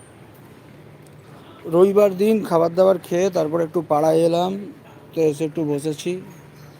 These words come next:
বসে বসে ভাবলাম আপনাদেরকেও একটু বিরক্ত করি,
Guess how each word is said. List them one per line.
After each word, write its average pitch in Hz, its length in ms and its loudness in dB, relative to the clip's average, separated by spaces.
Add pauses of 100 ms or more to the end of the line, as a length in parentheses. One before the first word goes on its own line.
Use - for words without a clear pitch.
(3250)
বসে 165 180 -2
বসে 175 180 -4
ভাবলাম 165 300 0
আপনাদেরকেও 160 440 -2
একটু 170 140 -4
বিরক্ত 160 420 -2
করি, 175 400 -4